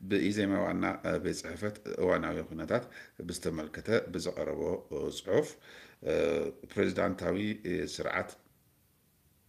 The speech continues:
ካብ፣ ካብ ማንነት ፖለቲካ ከመይ ከብቅዕ ክእል ዝብል መብርሂ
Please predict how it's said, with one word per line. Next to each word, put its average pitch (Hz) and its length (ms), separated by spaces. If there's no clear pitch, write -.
ካብ፣ 90 240
ካብ 90 240
ማንነት 98 460
ፖለቲካ 87 400
ከመይ 92 340
ከብቅዕ 90 600
ክእል 78 280
ዝብል 82 340
መብርሂ 73 320